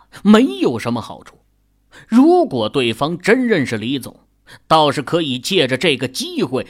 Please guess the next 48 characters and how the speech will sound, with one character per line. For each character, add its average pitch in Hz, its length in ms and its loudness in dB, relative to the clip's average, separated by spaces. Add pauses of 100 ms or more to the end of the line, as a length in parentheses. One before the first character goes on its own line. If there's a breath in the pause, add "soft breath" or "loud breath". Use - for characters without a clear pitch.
(100)
和 151 160 0
对 147 280 -2
方 147 220 -6
拉 156 240 -6
近 110 220 -12
关 175 240 -10
系， - 180 -20 (600 soft breath)
而 165 200 2
且 110 160 -4
说 123 160 -6
不 110 100 -10
定 117 220 -12
啊， - 140 -20 (400 loud breath)
对 170 260 6
方 170 260 -2
把 107 220 -4
他 151 140 -6
这 226 180 -2
么 180 160 -4
努 123 340 -2
力 160 200 -2
为 139 120 0
公 185 280 -4
司 170 200 -2
找 110 240 -6
代 151 200 2
言 147 260 -2
人 143 160 -4
的 160 100 0
事 160 240 -4
情 123 160 -6 (200 loud breath)
告 160 260 2
诉 147 140 -6
李 156 200 -6
总， 123 200 -16 (600 loud breath)
李 262 320 2
总 127 280 -4
心 196 280 -4
里 135 140 -6
知 262 320 -8
道 180 260 -4
他 277 400 -2
这 233 140 -4
么 160 140 -4
一 147 160 -4
号 139 200 -2
人 131 300 -6
物， - 240 -16